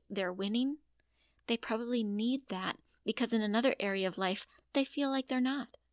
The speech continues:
Don't try to trick your kids or make it hard for them on purpose, but rather let them play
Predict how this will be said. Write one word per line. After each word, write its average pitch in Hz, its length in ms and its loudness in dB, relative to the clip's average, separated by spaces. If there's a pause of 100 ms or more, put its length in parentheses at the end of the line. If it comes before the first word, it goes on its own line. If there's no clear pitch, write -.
(1080)
Don't 262 440 2
try 208 500 -2 (180)
to 196 120 -4
trick - 500 -6
your 247 80 -2
kids 196 540 -8 (280)
or 202 120 0
make 202 280 0
it - 120 -4
hard 202 440 -4
for - 160 -8
them 180 280 -6
on 185 240 -6
purpose, - 640 -8 (500)
but - 200 -2
rather 254 540 0 (480)
let 202 380 -2
them 320 240 0
play 190 540 -6